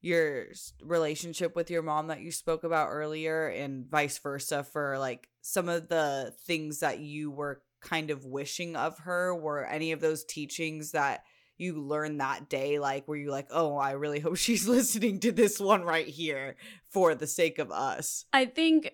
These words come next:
Speaker 2: the Buddhist practices seem to really focus on positive states of mind, so, like, calm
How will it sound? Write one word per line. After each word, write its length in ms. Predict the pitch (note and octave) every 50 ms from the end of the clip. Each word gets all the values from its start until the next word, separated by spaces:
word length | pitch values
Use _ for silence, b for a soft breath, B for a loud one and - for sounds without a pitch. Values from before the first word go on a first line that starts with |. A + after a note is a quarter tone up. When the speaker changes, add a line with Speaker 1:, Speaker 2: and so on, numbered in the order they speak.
| _ _ -
Speaker 2:
the 680 | A#3+ A3 A3+ B3 B3+ A#3+ A#3 A3+ G#3+ G#3 G3 E3 - - _ _ _ _ -
Buddhist 560 | G3 G3+ F3+ A#3+ B3 C#4 D#4 E4 D#4+ - - -
practices 920 | - G#3+ A3 A#3+ - - - A#3+ A3 G#3+ G3+ - - G3 F#3+ F3+ F3+ -
seem 360 | - - G3 G3 G3+ G#3 G#3+
to 180 | G3+ - A3 G3
really 300 | F3 F3+ F3+ F3+ F#3+ G3+
focus 580 | - - - F3+ F3+ F3+ - G3 F#3+ F#3 - - -
on 540 | F3 F3+ E3+ E3 D#3+ D#3+ D#3+ D#3+ D#3 E3 E3+ - _ _ _ _ _ _ _ _ _ -
positive 560 | - - A3 G3 G3 F#3+ F3+ G3+ F#3+ F#3+ F3+
states 340 | - - - F3 F3 E3 -
of 120 | F3 D3+
mind, 380 | F3 E3+ E3 D#3 - - - -
so, 160 | - F#3+ F3
like, 260 | E3 D3+ D#3 E3 -
calm 760 | - - - - A3+ G3 F#3+ F#3+ G3 G3 G3 F#3+ F#3+ F#3+ F#3+